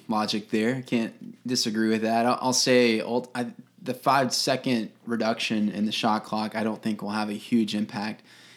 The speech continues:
even across college basketball. I think it's a step in the right direction for college basketball, but ultimately it's not the twenty-four-second shot clock. If that did happen, then, uh, Brad Brownell's, you really the thing that's made him successful as a coach, really grinding it out, going,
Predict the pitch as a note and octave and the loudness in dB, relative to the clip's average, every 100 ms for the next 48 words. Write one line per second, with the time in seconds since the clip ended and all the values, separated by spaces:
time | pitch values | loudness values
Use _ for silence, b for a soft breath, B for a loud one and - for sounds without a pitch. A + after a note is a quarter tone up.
0 | B D3+ D3 C3 D3+ B2 A2 - A#2+ A2 | B 4 4 4 6 6 6 4 4 4
1 | C3+ G#2+ - A2+ A#2 C3+ A#2+ G#2+ - - | 2 2 2 0 2 2 2 0 0 2
2 | C3 A#2+ A2+ A2 G#2 A2 G#2+ A#2 A#2 A#2+ | 2 2 0 0 0 -2 2 2 2 -2
3 | G#2 G2 F#2+ G#2 G#2+ G2+ - G#2 G#2+ G#2+ | -4 -4 -4 -4 -4 -4 -4 -4 -4 -4
4 | G#2 B B B B B - A#2+ A#2+ G#2+ | -6 B B B B B 0 4 4 4
5 | G2+ - A2+ A2 A2 G#2+ - A2+ G#2+ - | 2 2 4 4 2 -2 -2 0 0 0
6 | A2 - G#2 G#2 A#2 G#2 G#2+ G#2+ - B | -2 0 -2 -2 -2 -2 -2 -2 -4 B
7 | B A2+ C#3+ C#3 B2 G#2+ G#2+ G#2+ A2+ C#3 | B 0 2 4 4 4 2 -2 -2 -2
8 | C3+ B B B - A2+ G#2+ G#2+ - - | -2 B B B 0 2 4 2 0 -6
9 | - - - B2 A#2+ A#2+ A#2 A2+ A2 G#2+ | -10 -8 0 2 4 4 4 4 2 2
10 | - - - G#2 A2+ B2 B2 A2+ G#2+ B2 | 2 0 -2 -4 0 2 4 2 0 2
11 | A#2 G#2+ - A#2 A2 A#2 A2 A2+ A2+ B2+ | 2 0 0 0 2 2 2 2 0 0
12 | - A#2 G#2+ - C3 A#2 - A2+ G#2+ A2 | 0 -2 -4 0 2 2 2 0 0 0
13 | A2+ A2+ A2 G#2+ A2+ A2+ - B B - | 2 2 2 2 4 2 0 B B -16
14 | G#2+ A#2 C3+ B2 A#2 | 2 6 6 6 6